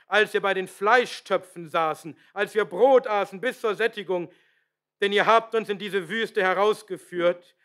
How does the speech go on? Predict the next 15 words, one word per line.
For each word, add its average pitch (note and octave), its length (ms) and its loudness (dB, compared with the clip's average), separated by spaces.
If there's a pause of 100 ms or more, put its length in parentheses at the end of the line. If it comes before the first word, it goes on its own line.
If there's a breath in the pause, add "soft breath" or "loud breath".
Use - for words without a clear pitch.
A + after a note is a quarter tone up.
um F3 160 -10
diese E3+ 220 -6
ganze G#3 380 0
Versammlung F3+ 480 -2
vor E3 180 -4
Hunger F3 240 -6
sterben D3 400 -8
zu C#3+ 120 -20
lassen." B2 320 -20 (340)
Zweiter C#3+ 260 -16
Mose C#3+ 240 -14
sechzehn, C#3 340 -14
Vers B2+ 220 -20
drei. C#3 240 -14 (340 soft breath)
Dieselben, A#3+ 720 0